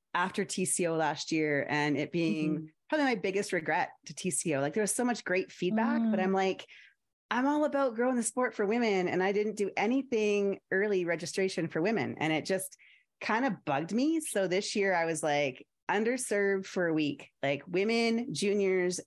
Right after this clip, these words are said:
Speaker 1: and age protected. They get the opportunity. They don't have to be whole sponsors." And it blew my mind when I was like, "Holy crap." <laughs> Like, we're at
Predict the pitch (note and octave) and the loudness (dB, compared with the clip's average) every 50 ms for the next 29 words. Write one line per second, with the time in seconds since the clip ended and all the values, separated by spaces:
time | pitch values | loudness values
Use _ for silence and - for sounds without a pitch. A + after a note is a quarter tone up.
0 | - - C#3 C#3+ C#3+ C#3+ C#3 C#3 - C3+ D#3+ E3 D#3 - D#3+ C#3 - C#3 C3 - | -4 -2 0 2 2 2 0 0 0 -2 -2 -2 -2 -6 -8 -4 -4 -4 -4 -2
1 | B2 A#2+ B2+ C#3+ D3 - - - - - _ _ - - G3 F#3 G3 F#3+ F#3+ F3 | -2 -2 -2 -2 -4 -10 -18 -20 -20 -20 _ _ -4 -2 0 0 0 -2 0 -2
2 | F3+ - - D#3+ - E3 E3 D#3 D#3+ D#3+ D3 C#3+ F3+ F#3 G#3+ A3 B3 A#3+ A#3 - | -2 -2 -4 -6 -4 -2 0 0 0 0 0 0 0 0 0 2 0 0 0 -2
3 | G#3 G#3 A3+ G#3+ G#3+ G#3 G3+ G3+ - - F#3+ F#3 F3+ F#3+ - G3 F#3 F#3 F#3 - | -2 0 0 2 2 2 2 0 0 0 0 0 0 0 2 2 0 0 0 -2
4 | - - - - - _ _ _ - G#3 G#3 G3+ - - - A3 B3 C4 C4+ A#3+ | -8 -12 -20 -20 -20 _ _ _ -2 0 0 0 0 0 0 0 2 2 2 2
5 | A3 F#3+ G3+ G#3+ G#3+ F#3+ E3+ D#3 D#3 E3 E3 D#3+ E3 E3+ D#3+ - F3+ D#3+ D#3 D3+ | 2 2 2 2 2 2 2 2 2 2 0 0 0 -2 0 0 0 2 2 2
6 | D3+ C#3+ C#3 - - _ - - - - - - - G#3 A3+ C#4 D4+ C#4+ - G#3+ | 2 0 -2 -6 -14 _ -18 -18 -18 -18 -16 -8 -4 -2 0 0 0 -2 0 -2
7 | F#3 F3 D#3+ B3+ - - - - A3 D4+ - - - G4 A3 - - - - - | 0 0 0 -2 -4 -6 -6 -4 -4 -4 -4 -2 -6 -6 -6 -6 -14 -18 -18 -20
8 | - - - - - A#3+ B3 C4 C#4 D4 D4 C#4 | -20 -16 -8 -2 0 2 2 2 2 2 0 -2